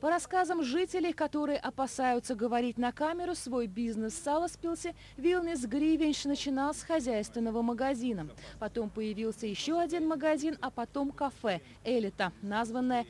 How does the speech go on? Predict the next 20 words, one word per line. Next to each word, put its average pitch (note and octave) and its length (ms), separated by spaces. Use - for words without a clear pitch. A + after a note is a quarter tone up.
в - 60
честь D4 360
жены A3 540
убитого. G3 540
Сейчас E4+ 440
эти D4+ 180
помещения D4+ 760
сданы B3 400
в A3 80
аренду. A#3+ 580
Бывшие G#3 480
сотрудники G#3+ 680
Гривенша C#4 680
от D#4+ 160
комментариев B3+ 720
по A#3+ 180
поводу A#3 400
его A3+ 320
убийства G#3+ 560
отказываются. F#3+ 1000